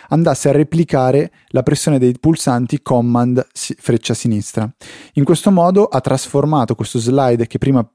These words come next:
implicava un, una, un reload, una ricarica della pagina, eh, a, diciamo, funzionare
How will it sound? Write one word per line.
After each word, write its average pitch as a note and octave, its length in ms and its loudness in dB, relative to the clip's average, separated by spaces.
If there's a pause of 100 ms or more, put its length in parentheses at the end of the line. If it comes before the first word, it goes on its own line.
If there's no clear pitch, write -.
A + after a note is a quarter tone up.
(640)
implicava B2+ 440 0
un, A2+ 220 0 (100)
una, A2+ 400 0
un A#2 100 -2
reload, A2+ 400 2
una A2+ 220 0
ricarica A#2+ 360 0
della A2 220 0
pagina, A#2+ 520 0 (680)
eh, C3+ 240 0
a, D#3+ 260 0
diciamo, D3 320 0
funzionare C#3+ 640 0